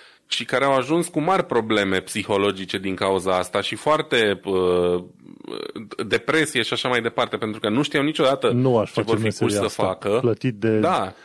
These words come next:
Speaker 2: și de zece ori față de cât iau acum, tot nu, nu aș face meseria asta.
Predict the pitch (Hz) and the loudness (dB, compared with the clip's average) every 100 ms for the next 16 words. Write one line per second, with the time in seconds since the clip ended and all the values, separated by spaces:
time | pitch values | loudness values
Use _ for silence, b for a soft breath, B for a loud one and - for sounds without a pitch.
0 | - - 120 113 113 113 120 104 - 101 | -14 -4 0 0 0 0 0 0 -2 -4
1 | - 90 95 - 92 104 95 - 101 85 | -4 -4 -4 -4 -4 -2 -2 -2 -6 -4
2 | 90 90 87 82 90 78 82 - 90 80 | -8 -8 -10 -8 -10 -10 -12 -10 -12 -10
3 | 87 85 82 - 110 | -8 -8 -10 -12 -16